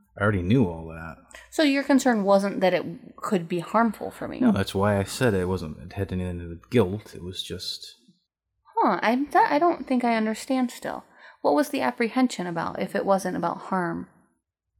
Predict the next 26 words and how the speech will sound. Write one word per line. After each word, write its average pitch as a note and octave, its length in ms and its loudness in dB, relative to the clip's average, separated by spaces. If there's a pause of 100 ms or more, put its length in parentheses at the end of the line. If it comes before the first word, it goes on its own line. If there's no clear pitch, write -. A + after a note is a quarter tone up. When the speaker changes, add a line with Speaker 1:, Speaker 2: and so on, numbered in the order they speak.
Speaker 2:
or F3 180 -2
guilt? F#3 480 -10 (720)
Speaker 1:
I D#3+ 60 4
mean, F3 100 6
it D3 60 4
was D3 200 6
about A2+ 460 2 (100)
literal, A2+ 720 4 (260)
like, - 380 -10 (760)
physical A#2+ 360 0
harm. G#2 640 0 (760)
Speaker 2:
I, A#3+ 260 2
I A#3 120 2
mean, F3+ 260 0
you F#3+ 140 0
know, D#3 220 -8
I F3+ 80 0
don't, - 200 -4 (880)
I A3 40 2
don't G3+ 140 4
mean E3 160 -2
pain. D3+ 360 -4
I D#3 120 -2
mean, D#3 200 -4
like, - 280 -8 (320)
lasting, D#3 680 -2